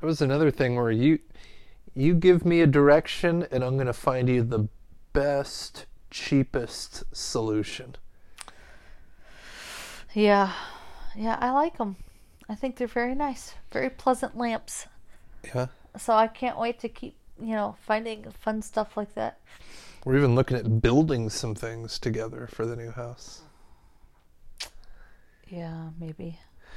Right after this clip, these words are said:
Speaker 1: Yeah, you don't seem as enthusiastic about
Speaker 2: <laughs>
Speaker 1: that as I am.
Speaker 2: That's
Speaker 1: At all.
Speaker 2: for, like, first off, I don't like, I don't like that that much. I would rather just buy something.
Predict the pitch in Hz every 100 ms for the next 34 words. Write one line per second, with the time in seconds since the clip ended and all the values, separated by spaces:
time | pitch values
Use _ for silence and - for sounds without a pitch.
0 | - - - 127 113 160 202 - - 190
1 | 160 147 120 131 139 123 123 135 139 -
2 | 120 117 113 190 339 - 123 254 - 185
3 | 277 302 - - - - - 135 139 135
4 | 131 339 - 330 277 302 - 330 339 -
5 | 349 - 254 226 254 269 269 - 240 233
6 | - - - - - - 220 247 285 -
7 | 190 202 - 320 320 320 311 339 - 254
8 | 277 269 233 240 233 226 220 - 196 190
9 | - 185 - 214 202